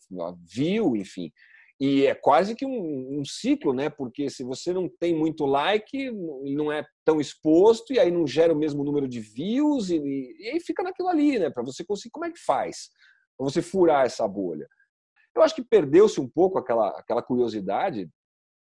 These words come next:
geral, quer dizer, hoje em dia é uma coisa muito mais pra quem é, de fato, aficionado, pra quem é fanático por, por música e tal, de que aí,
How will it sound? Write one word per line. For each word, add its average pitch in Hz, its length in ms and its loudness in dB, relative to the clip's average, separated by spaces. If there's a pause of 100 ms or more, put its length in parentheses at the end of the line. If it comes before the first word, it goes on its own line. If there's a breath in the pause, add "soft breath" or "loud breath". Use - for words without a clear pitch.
(360)
geral, 147 500 6
quer 104 140 -2
dizer, 90 140 -8
hoje 90 160 -8
em 95 40 -8
dia 98 100 -6
é - 40 -4
uma 110 80 -6
coisa 107 180 -4
muito 131 220 -8
mais 110 160 -8
pra 101 100 -10
quem 113 140 -8
é, 104 80 -4
de 98 80 -16 (280)
fato, 123 280 -2
aficionado, 107 840 -4
pra 92 140 -10
quem 107 160 -12
é 85 260 -10 (160)
fanático 110 580 -6
por, 101 200 -10
por 95 180 -14
música 110 480 -4
e 87 60 -14
tal, 120 180 -6
de 107 100 -10
que 120 120 -6
aí, 107 260 -2